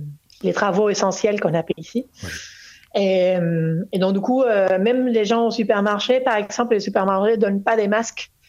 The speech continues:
Speaker 1: et, aux employés, mais ils ont in-, installé des, des écrans, euh,
Speaker 2: En plexiglas, hein.
Speaker 1: des
Speaker 2: Oui.
Speaker 1: verres.
Speaker 2: Oui.
Speaker 1: Ouais, voilà,
Speaker 2: Oui.
Speaker 1: c'est
Speaker 2: Oui.
Speaker 1: ça.
Speaker 2: Comme ici, comme au Luxembourg,
Speaker 1: Donc, du coup
Speaker 2: oui, euh,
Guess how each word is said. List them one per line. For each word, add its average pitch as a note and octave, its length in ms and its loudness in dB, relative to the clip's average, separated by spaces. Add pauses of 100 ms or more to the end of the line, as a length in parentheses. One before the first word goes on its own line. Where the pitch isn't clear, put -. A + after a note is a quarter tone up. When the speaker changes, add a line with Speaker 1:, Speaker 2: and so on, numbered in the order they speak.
(420)
Speaker 1:
et, F3+ 320 2
aux F#3+ 140 2
employés, G#3 480 0
mais C4 160 0
ils G3+ 140 0
ont G#3 100 2
in-, G3 220 0
installé G#3+ 560 0
des, F3+ 420 0 (480)
des F#3+ 300 -2
écrans, A3+ 420 0
euh, F3+ 400 2
Speaker 2:
En E3 40 2
plexiglas, C#3 760 0
hein. B2+ 80 -4 (100)
Speaker 1:
des F#3 200 2
Speaker 2:
Oui. F3+ 40 0
Speaker 1:
verres. F#3+ 340 0 (140)
Speaker 2:
Oui. F#3 200 -12
Speaker 1:
Ouais, A#3+ 200 4
voilà, G3 360 0 (100)
Speaker 2:
Oui. F#2+ 160 -12
Speaker 1:
c'est - 120 0
Speaker 2:
Oui. F#3+ 60 -2
Speaker 1:
ça. E3 180 -2
Speaker 2:
Comme C#3 140 2
ici, B2 280 0
comme C#3+ 180 0
au D3 40 0
Luxembourg, C3 580 4
Speaker 1:
Donc, A2+ 80 4
du G#2+ 40 2
coup G#2 80 2
Speaker 2:
oui, - 40 -2 (140)
euh, F#2 40 -12